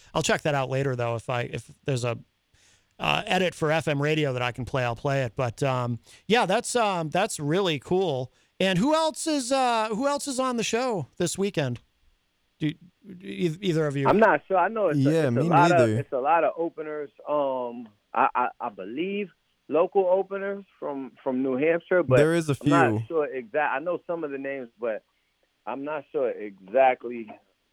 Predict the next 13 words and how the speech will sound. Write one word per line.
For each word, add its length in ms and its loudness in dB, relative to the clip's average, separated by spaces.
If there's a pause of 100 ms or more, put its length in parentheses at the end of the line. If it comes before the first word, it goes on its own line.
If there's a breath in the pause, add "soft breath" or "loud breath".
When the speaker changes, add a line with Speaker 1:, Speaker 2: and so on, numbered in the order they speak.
(240)
Speaker 2:
how 260 -2
many. 440 -4 (240)
But 260 0 (320)
I'm 220 -6
sure 240 2
some, 260 -8 (460 soft breath)
some 160 -2
dope 240 6
artists. 460 4
I'm, 300 -16
I'm 140 -12
excited 460 4
to 80 -10